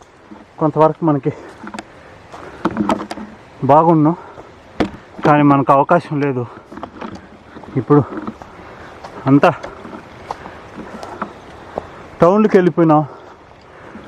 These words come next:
బతకడానికి. ఇక్కడ అలవాటు తప్పింది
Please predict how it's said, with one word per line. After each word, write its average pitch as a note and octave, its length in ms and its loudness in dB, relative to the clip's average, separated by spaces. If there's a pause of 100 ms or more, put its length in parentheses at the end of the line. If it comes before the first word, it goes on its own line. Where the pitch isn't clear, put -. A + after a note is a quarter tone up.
(120)
బతకడానికి. C#3+ 600 2 (1300)
ఇక్కడ C#3+ 260 2
అలవాటు D#3 380 2
తప్పింది B2 360 -2